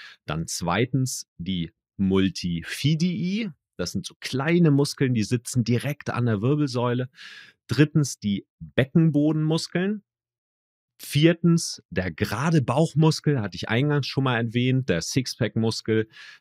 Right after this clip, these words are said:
nennt sich Rectus Abdominis und dann eben die schrägen Bauchmuskeln. Fünftens, die schrägen Bauchmuskeln sitzen rechts und links außen vom geraden Bauchmuskel. Auch die sieht man, wenn die gut trainiert sind und du einen niedrigen Körperfettanteil hast.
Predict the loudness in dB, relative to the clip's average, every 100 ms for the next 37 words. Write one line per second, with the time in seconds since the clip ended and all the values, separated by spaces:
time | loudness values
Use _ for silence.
0 | -6 -4 -4 -6 -8 -8 -10 -6 -6 -6
1 | -4 0 2 4 4 2 -4 0 2 4
2 | 2 2 -2 -2 0 -2 -6 -8 -6 -2
3 | 2 2 4 2 2 0 0 -2 -2 0
4 | -2 0 2 2 2 0 0 0 -8 -20
5 | -20 -8 -6 -4 -2 0 2 2 2 0
6 | -2 -4 -4 -4 -2 -2 -4 -8 -8 -8
7 | -10 -10 -4 0 0 -2 -6 -6 -2 -2
8 | -2 -2 -2 -4 -4 -6 -6 -4 -4 -4
9 | -2 -2 -2 -4 -4 -6 -2 2 4 2
10 | -2 -2 0 2 0 0 -4 -2 0 2
11 | 2 2 0 0 -2 -12 -20 -20 -18 -6
12 | -2 2 2 2 -2 -2 -4 -6 -6 -6
13 | -8 -12 -12 -12 -14 -14 -16 -16 -18 -18
14 | -20 -20